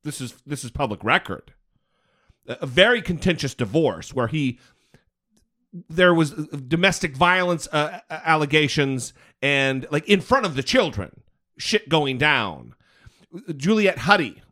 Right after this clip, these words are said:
is someone who used to work for Fox who said that sh-, he called her out to his house.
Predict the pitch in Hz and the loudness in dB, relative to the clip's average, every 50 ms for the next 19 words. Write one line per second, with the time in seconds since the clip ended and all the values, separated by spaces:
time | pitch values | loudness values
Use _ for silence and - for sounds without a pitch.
0 | _ - 131 123 - - 143 127 117 110 101 92 92 107 143 139 131 139 139 - | _ -8 -8 -4 0 0 0 0 0 -2 -4 -4 -4 -2 -2 0 0 0 -2 -2
1 | - 135 123 131 131 - - - - - - 139 127 107 98 90 - - - - | -4 -6 -4 -4 -4 -4 -6 -12 -6 0 2 2 2 2 0 -4 -6 -12 -20 -20
2 | _ _ _ _ _ _ _ _ - 165 160 156 147 143 139 131 120 - _ _ | _ _ _ _ _ _ _ _ -2 0 2 2 2 2 0 -2 -4 -6 _ _
3 | _ _ _ _ _ _ _ _ _ - - - - 196 185 175 156 170 - - | _ _ _ _ _ _ _ _ _ -18 -10 -2 4 4 4 4 2 -4 -8 -8
4 | - - - _ _ - - 147 202 175 - - 202 202 202 196 175 165 185 185 | -8 -8 -8 _ _ -14 -8 -8 -8 -6 -2 0 2 2 4 4 2 2 2 2
5 | 165 160 170 170 - - 165 147 127 147 123 - - - 170 196 170 127 101 - | 2 2 -2 -2 -2 -2 -2 -2 -2 -2 -6 -6 -2 2 2 4 4 2 -2 -6
6 | - - - - - - - | -10 -10 -10 -12 -14 -16 -20